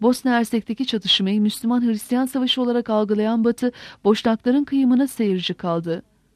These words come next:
Sanki Huntington'un Soğuk Savaş sonrası dünyada en kanlı mücadelenin kültürel dinsel kaynaklı olacağı yolundaki tezi doğrulanıyordu.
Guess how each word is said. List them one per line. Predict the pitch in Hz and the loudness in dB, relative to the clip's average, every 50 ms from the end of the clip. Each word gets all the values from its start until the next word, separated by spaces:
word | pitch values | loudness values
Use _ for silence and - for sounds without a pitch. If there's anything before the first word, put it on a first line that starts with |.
| _ _ _ _ _ _ _ _ _ _ _ _ _ _ _ _ _ _ _ _ _ _ _ | _ _ _ _ _ _ _ _ _ _ _ _ _ _ _ _ _ _ _ _ _ _ _
Sanki | - 277 294 320 330 302 - 233 240 254 277 _ _ _ _ _ _ _ _ _ _ _ _ _ _ _ _ _ _ | 0 2 4 4 2 0 0 0 0 0 0 _ _ _ _ _ _ _ _ _ _ _ _ _ _ _ _ _ _
Huntington'un | _ - 277 311 311 - - - 254 226 214 _ - 202 190 185 190 208 220 | _ 0 2 2 2 0 0 0 0 0 0 _ -4 -2 -2 0 0 -2 -4
Soğuk | - - - 226 254 254 - | -4 -2 0 0 0 0 -2
Savaş | - 262 254 240 254 247 | -2 -2 0 0 0 -2
sonrası | - - 240 240 233 - 254 220 | -2 -2 -2 -2 -2 -2 -4 -4
dünyada | 214 233 233 233 233 233 233 202 240 240 - - - - - _ _ - - | -2 -2 0 0 0 0 2 2 0 0 0 -4 -20 -20 -20 _ _ -2 2
en | 254 294 311 294 | 2 4 2 2
kanlı | - 269 262 247 254 247 | 2 0 2 4 4 4
mücadelenin | 226 233 202 226 233 233 226 208 233 226 226 240 254 262 269 | 2 2 2 4 4 4 4 2 2 2 4 4 4 2 0
kültürel | 254 - 226 214 - - 247 247 262 254 214 | -2 -2 -4 -4 -2 0 0 2 2 2 2
dinsel | 220 220 214 - 254 262 277 | 0 -2 -2 0 -2 -2 -2
kaynaklı | 262 262 247 240 233 226 226 - 233 226 | 0 0 0 2 2 0 -2 -2 -4 -2
olacağı | 208 208 196 214 240 247 254 | 0 0 0 0 0 0 2
yolundaki | 247 240 240 226 226 226 - 233 | 2 2 2 2 0 -2 -6 -4
tezi | - 226 214 208 254 233 214 | -4 -4 -2 -2 -2 -2 0
doğrulanıyordu. | 220 214 214 202 202 214 208 196 190 185 170 165 170 170 170 170 165 - | 0 0 0 0 0 0 0 0 0 0 0 -2 -2 -2 -4 -6 -6 -6